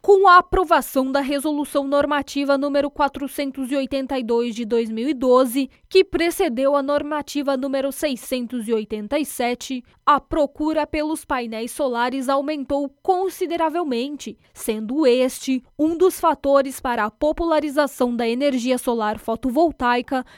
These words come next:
em solo nacional. Essa movimentação deu origem ao novo mercado no cenário da energia solar fotovoltaica.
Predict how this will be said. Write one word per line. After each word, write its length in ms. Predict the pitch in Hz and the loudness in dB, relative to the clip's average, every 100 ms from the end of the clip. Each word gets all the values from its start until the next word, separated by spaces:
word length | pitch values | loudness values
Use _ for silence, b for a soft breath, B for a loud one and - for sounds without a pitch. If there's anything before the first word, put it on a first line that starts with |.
| B | B
em 180 | - 370 | 0 0
solo 440 | 285 - 233 240 247 | 0 -2 0 0 -2
nacional. 840 | 247 - 330 247 220 247 214 - _ - | -2 -2 -2 0 2 2 2 -2 _ -8
Essa 360 | 226 220 254 | -6 -4 -2
movimentação 1080 | 240 269 285 302 320 302 320 240 - 269 285 | 2 4 4 0 0 2 2 0 2 2 2
deu 180 | 277 311 | 2 4
origem 600 | 311 254 247 262 269 277 | 4 4 4 2 0 0
ao 120 | 277 | 0
novo 360 | 240 240 247 262 | 2 2 2 2
mercado 580 | 277 269 269 254 247 | 2 2 0 0 0
no 100 | 269 | 0
cenário 520 | 277 - 277 247 254 262 | -2 -2 0 0 0 2
da 100 | 269 | 0
energia 500 | 269 269 226 247 269 | 0 -2 -2 -2 -2
solar 460 | - 277 214 226 | 0 0 2 0
fotovoltaica. 1040 | 233 240 254 240 277 - 226 220 254 - | -2 -6 -4 0 0 -2 -2 -2 -2 -6